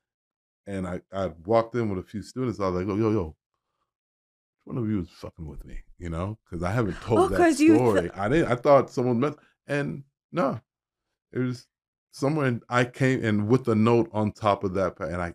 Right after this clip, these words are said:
Speaker 1: I had kept that.
Speaker 2: Yeah.
Speaker 1: And I lost it somewhere between moving back and forth in the offices. But, um,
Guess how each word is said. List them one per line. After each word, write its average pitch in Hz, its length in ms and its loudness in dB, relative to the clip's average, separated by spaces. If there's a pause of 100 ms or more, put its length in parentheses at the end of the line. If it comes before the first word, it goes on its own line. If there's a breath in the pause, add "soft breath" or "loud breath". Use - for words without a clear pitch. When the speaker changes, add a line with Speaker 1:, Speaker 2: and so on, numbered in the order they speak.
(100)
Speaker 1:
I 90 120 -8
had 82 180 -8 (500)
kept - 360 -6
that. 82 320 -10 (800)
Speaker 2:
Yeah. 208 280 -6
Speaker 1:
And 85 460 -8 (320)
I 95 100 -8
lost 76 440 -12
it - 80 -20
somewhere 80 360 -12
between 76 440 -18 (120)
moving 76 380 -16
back 71 240 -18
and 78 180 -20
forth 76 220 -18
in 71 60 -20
the 71 160 -20
offices. 73 520 -20
But, 73 280 -18 (1080)
um, 76 400 -16